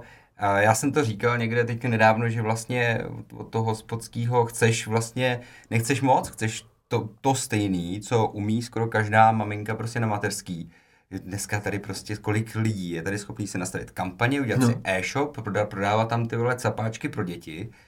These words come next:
Speaker 1: ale prostě mít remarketing, měl-, mít prostě newslettery, mít prostě to všechno jako t-, tady, tady jde, protože ten e-commerce je tady mladý a vlastně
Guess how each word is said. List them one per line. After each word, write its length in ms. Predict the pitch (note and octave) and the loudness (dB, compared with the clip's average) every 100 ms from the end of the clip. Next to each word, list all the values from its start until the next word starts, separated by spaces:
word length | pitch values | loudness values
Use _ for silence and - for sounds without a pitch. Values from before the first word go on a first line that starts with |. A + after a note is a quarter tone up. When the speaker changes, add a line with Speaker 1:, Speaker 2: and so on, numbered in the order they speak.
| _ _ - - | _ _ -12 -4
Speaker 1:
ale 200 | A2+ A2 | 0 0
prostě 380 | G2 - - | -2 -6 -6
mít 240 | G2+ G#2 A2 | -4 -2 -2
remarketing, 800 | F#2+ F#2 A#2 C#3+ C#3 C#3+ C#3 C3 | 0 0 0 -2 0 2 2 2
měl-, 220 | A2+ G#2 | 0 0
mít 200 | G2+ G2 | -2 -4
prostě 280 | G#2 - A2 | -6 -4 -2
newslettery, 720 | G2 G2+ - C#3 C#3 C3+ B2 | -2 -4 0 0 0 -2 0
mít 180 | A#2+ A#2 | -4 -4
prostě 240 | A2+ A#2+ | -8 -10
to 160 | - A2 | -12 -8
všechno 400 | - A#2+ C3 C3 | -4 -2 0 0
jako 380 | A#2 C3+ C3+ C3+ - - - _ | 0 0 -2 -4 -14 -20 -20 _
t-, 120 | - | -6
tady, 280 | A#2 A#2+ C3+ | -2 0 0
tady 360 | - - A2+ A2+ | -4 -2 0 2
jde, 260 | G2+ F2 F2 | 2 2 -2
protože 360 | F#2+ G#2 G#2 | -6 -4 -4
ten 160 | A2+ A#2+ | 0 0
e-commerce 440 | G2+ A2 A2+ - | 0 0 0 0
je 20 | G#2+ | 0
tady 120 | A#2+ | 2
mladý 460 | A#2+ G2 G2 F#2+ | 2 2 0 -2
a 80 | - | -6
vlastně 380 | F#2 - A2 | -8 -6 -4